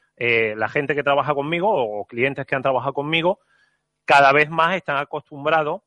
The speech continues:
a meter, eh, variaciones con respecto del H uno al title. ¿Por qué? Porque todo se aprende. A la gente que empieza es muy complicado darle un, eh, darle una clase de titular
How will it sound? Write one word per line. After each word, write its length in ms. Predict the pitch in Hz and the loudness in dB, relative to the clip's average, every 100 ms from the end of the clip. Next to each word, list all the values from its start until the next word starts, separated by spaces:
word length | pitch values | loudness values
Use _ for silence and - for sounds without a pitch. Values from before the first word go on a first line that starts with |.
| _ | _
a 160 | - 131 | 0 0
meter, 480 | 143 139 151 160 170 _ _ | 0 -4 -2 -2 -6 _ _
eh, 260 | - 117 123 | -8 -6 -6
variaciones 680 | 120 131 139 131 156 143 | 0 0 0 -4 -6 -6
con 140 | - 139 | -6 -6
respecto 500 | 117 - 123 113 110 | -8 -8 -8 -8 -14
del 220 | 113 104 | -6 2
H 260 | 123 - 147 | 2 6 6
uno 340 | 143 156 170 - | 6 4 0 2
al 200 | 123 117 | 4 4
title. 400 | - 143 127 101 | 6 4 4 -2
¿Por 160 | 101 123 | 0 4
qué? 140 | 170 | 4
Porque 280 | 120 117 107 | 2 -2 -6
todo 300 | - 117 127 | -4 -2 -2
se 100 | 139 | 0
aprende. 540 | 113 101 139 131 92 85 _ _ | 0 2 2 0 -6 -12 _ _
A 200 | 110 104 | 2 2
la 80 | 98 | 2
gente 240 | 123 117 | -2 -2
que 60 | 127 | -2
empieza 260 | 120 127 | 0 0
es 60 | 139 | 0
muy 160 | 120 113 | -2 -4
complicado 560 | 117 117 110 113 131 - - - | -4 -2 4 4 4 -2 -20 -18
darle 500 | 117 117 117 127 135 | 2 4 4 4 4
un, 960 | 135 127 123 131 135 131 123 120 117 120 _ - _ | 4 0 -2 -2 -2 -2 -4 -4 -6 -8 _ -20 _
eh, 240 | 113 107 | -2 0
darle 240 | 107 120 131 | 2 4 4
una 180 | 131 123 | 4 4
clase 380 | 139 123 151 | 4 2 2
de 140 | 123 127 | 0 0
titular 680 | _ 123 120 131 135 139 | _ -2 -2 4 6 6